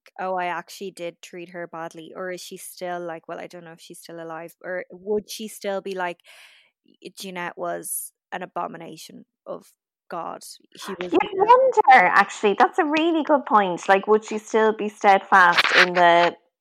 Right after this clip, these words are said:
Speaker 2: I mean, you know, yeah, like, the fact that she fell in love with the girl, just sorry, but no, like, you, you can't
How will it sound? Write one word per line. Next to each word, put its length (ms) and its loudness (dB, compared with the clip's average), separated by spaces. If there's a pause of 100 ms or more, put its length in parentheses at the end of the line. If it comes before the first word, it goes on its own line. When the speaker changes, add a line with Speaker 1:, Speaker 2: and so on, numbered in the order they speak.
(140)
Speaker 2:
I 140 6
mean, 500 -4
you 140 -2
know, 180 4
yeah, 380 6
like, 200 2
the 80 -8
fact 300 -4
that 100 -14
she 180 -10
fell 220 0
in 100 -8
love 180 -6
with 100 -12
the 60 -16
girl, 420 -2
just 320 -16
sorry, 440 -2
but 180 -10
no, 300 -2
like, 300 -6
you, 80 -10
you 260 -6
can't 400 -4